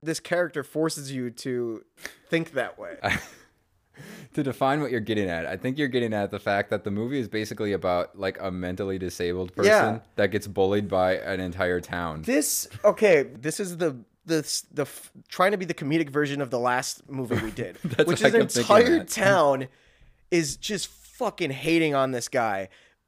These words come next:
Speaker 1: so aggressively. Kids, adults, his coworkers, the fucking police. They're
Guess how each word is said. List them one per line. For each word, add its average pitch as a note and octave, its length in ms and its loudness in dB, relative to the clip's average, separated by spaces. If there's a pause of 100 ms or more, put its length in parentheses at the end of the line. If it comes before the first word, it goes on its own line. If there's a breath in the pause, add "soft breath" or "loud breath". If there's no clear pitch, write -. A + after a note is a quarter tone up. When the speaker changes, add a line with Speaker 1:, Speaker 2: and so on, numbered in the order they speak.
(280)
Speaker 1:
so G#3+ 260 2
aggressively. D3 720 2
Kids, D#3 520 2 (100)
adults, - 680 4 (140)
his D3+ 160 -6
coworkers, E3 840 2
the E3+ 140 4
fucking G3 480 -2
police. D#3+ 800 -4 (260 soft breath)
They're E3+ 200 2